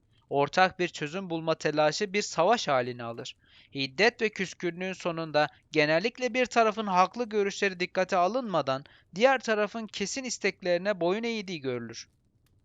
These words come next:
Taraflar ikiden fazlaysa tartışma daha da güçleşir. Bir toplantıda ne kadar çok insan bulunursa durum tartışmasına gömülme eğilimi o kadar artar. Birleşmiş Milletler toplantısında olduğu gibi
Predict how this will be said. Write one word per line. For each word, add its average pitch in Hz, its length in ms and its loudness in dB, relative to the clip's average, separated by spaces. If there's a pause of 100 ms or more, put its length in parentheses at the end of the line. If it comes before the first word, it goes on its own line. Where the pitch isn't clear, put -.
(1000)
Taraflar 185 520 4 (100)
ikiden 175 440 2
fazlaysa 151 640 2 (220)
tartışma 143 560 -2
daha 165 240 4
da 170 80 6
güçleşir. 127 600 -8 (560)
Bir 277 180 0
toplantıda 226 680 2
ne 262 120 0
kadar 208 320 4
çok - 240 -4
insan 185 400 -4
bulunursa 147 600 -4 (300)
durum 247 260 -2
tartışmasına 226 760 -2
gömülme 180 560 -2
eğilimi 160 360 -2
o 185 80 2
kadar 175 300 2
artar. 120 440 2 (380)
Birleşmiş 151 520 -2
Milletler 180 440 0
toplantısında 180 720 -4
olduğu 175 420 2
gibi 135 320 -4